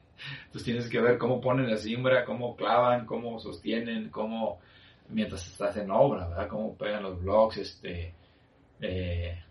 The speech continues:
las alturas. Oye, pues sí, digo, sí la puedo hacer el interior a, a dos noventa y cuatro, pero lo cual implica que voy a tener que recortar un bloque de cuatro centímetros y se me va a estar quebrando. ¿Cómo ves si nos vamos a dos noventa o nos brincamos a los tres metros? Entonces, este,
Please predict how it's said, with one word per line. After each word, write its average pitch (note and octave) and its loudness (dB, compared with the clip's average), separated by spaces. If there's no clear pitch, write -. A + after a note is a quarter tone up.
las G#2 0
alturas. A#2 6
Oye, B2 2
pues G2 -6
sí, B2+ -2
digo, G#2+ -6
sí B2 -6
la C3 2
puedo B2+ 0
hacer A#2+ 0
el G#2 -6
interior G#2 2
a, - 4
a A2 -2
dos C3 4
noventa C#3+ 6
y - 0
cuatro, C#3+ 2
pero A#2+ 0
lo A2+ -2
cual A#2 0
implica C3 -2
que A2 -8
voy A#2+ 6
a - 2
tener A#2+ 0
que B2+ 0
recortar A2+ 0
un A#2+ 0
bloque B2 0
de A2+ -2
cuatro A#2+ 2
centímetros A#2 -4
y - -6
se G2 -10
me G2+ -10
va G2+ -8
a G#2 -8
estar - -8
quebrando. C3 2
¿Cómo C3 -2
ves B2+ 2
si B2 -4
nos A#2 -4
vamos A#2+ -2
a A2 -2
dos A2+ -2
noventa A2+ 2
o G2 0
nos F#2 -6
brincamos G#2+ -4
a F#2 -2
los G2 -8
tres G#2 -6
metros? G2+ -8
Entonces, G2+ -10
este, - -10